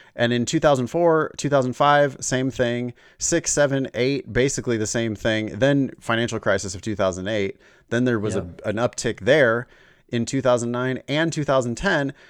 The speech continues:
Speaker 1: So looking at this chart, I mean, yeah, there was a big step up in the number of applications, but we're coming off of, like, a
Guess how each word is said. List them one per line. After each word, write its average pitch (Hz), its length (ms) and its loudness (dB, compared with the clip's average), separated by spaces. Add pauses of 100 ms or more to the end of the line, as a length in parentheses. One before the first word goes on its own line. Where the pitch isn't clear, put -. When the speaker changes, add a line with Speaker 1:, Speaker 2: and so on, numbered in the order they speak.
(160)
Speaker 1:
So 147 420 0
looking 190 420 -2
at 151 120 -2
this 139 180 -4
chart, 208 360 0
I 131 40 0
mean, 131 200 -2
yeah, 113 440 2
there 135 260 0
was 139 320 0
a 117 120 0
big 123 260 -2
step - 340 -2
up 107 260 2
in 101 180 -8
the 90 60 -6
number 95 440 -4
of 92 200 -6
applications, 95 720 -6 (1300)
but 113 260 2
we're 110 160 -4
coming 139 400 0
off 139 240 2
of, 98 280 -6
like, 101 260 -2
a 95 120 -2